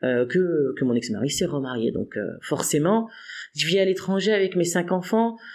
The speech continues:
C'est déjà compliqué pour nous. Il refait sa vie avec une femme qui a déjà deux enfants. Faut pas se foutre du monde. Je sais très bien, je suis très bien consciente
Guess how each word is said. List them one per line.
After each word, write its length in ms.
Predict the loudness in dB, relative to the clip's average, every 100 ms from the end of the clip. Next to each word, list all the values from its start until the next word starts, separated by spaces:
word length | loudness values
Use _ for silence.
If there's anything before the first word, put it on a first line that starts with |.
| -16 -18
C'est 180 | -4 0
déjà 220 | 2 2
compliqué 480 | 2 0 0 0 0
pour 220 | 2 2
nous. 280 | 4 2 0 -8 -20 -20 _ _ _ -4
Il 180 | 0
refait 240 | 0 2 0
sa 200 | 2 0
vie 120 | 2
avec 160 | 0 2
une 100 | 2
femme 200 | 0 2
qui 60 |
a 40 | 2
déjà 240 | 4 2
deux 220 | 2 2
enfants. 260 | 2 2 0
Faut 100 | 2
pas 120 | 0
se 80 | -2
foutre 100 | -2
du 100 | 0
monde. 180 | 2 2
Je 100 | 2
sais 160 | 0
très 180 | 0 0
bien, 160 | 2 2
je 60 |
suis 80 | 0
très 160 | -2 -2
bien 100 | 0
consciente 440 | -2 0 0 -2